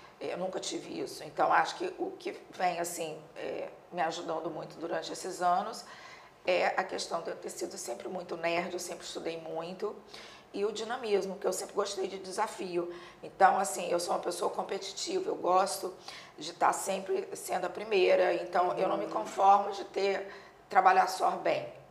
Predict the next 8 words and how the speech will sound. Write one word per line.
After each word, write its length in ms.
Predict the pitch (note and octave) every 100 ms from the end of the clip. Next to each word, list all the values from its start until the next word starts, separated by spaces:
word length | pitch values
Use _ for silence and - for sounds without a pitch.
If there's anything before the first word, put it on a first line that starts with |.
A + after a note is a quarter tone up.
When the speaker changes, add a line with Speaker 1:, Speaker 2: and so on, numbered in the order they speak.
| - -
Speaker 1:
eu 80 | F3
quero 280 | E3+ E3 E3+
ser 180 | - -
a 40 |
melhor. 380 | F#3 E4+ E4+ - - - -
Speaker 2:
Uhum. 160 | F#3+ E3
Speaker 1:
Então, 300 | D#3+ E3+ F3
assim, 420 | F#3 F#3 G3 D#3